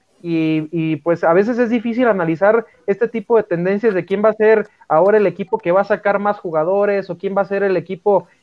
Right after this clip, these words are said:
en el cual va a exportar más, eh, más jugadores al, al extranjero. Y bueno, algo que también pasa con, con el Club América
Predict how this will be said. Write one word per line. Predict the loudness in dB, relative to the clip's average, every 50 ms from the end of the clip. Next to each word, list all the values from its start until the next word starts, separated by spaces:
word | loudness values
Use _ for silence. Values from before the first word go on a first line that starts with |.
| -6
en | -4 -4 -2 -2
el | -2 -2 0
cual | 2 2 2 2 2
va | 2 2 2
a | 2
exportar | 0 -2 _ -2 -2 -2 0 0 0 0 2
más, | 0 0 -2 -2 -2 -4 _ _ _ _ _ _ _ -6
eh, | 0 2 2 4 4 2 0 0
más | -2 -2 -2 -2 -2
jugadores | 0 2 2 4 4 2 2 0 0
al, | -2 -2 0 -2
al | -2 -2 -2
extranjero. | -2 -2 -2 -2 -2 -2 0 0 2 2 2 2 0 _ _ _
Y | -6 0
bueno, | 2 2 4 4
algo | 2 0 0 0
que | -2 -2
también | -2 -2 -2 2 0 0 0
pasa | 2 2 0 2 2 -2 -4
con, | -2 -4 -4 -4 -6 -10 -8
con | -6 -6 -6 -6
el | -6 -8 -6
Club | -4 -2 -2
América | -2 -2 -2 -4 -4 -2 0 0 0 0 -2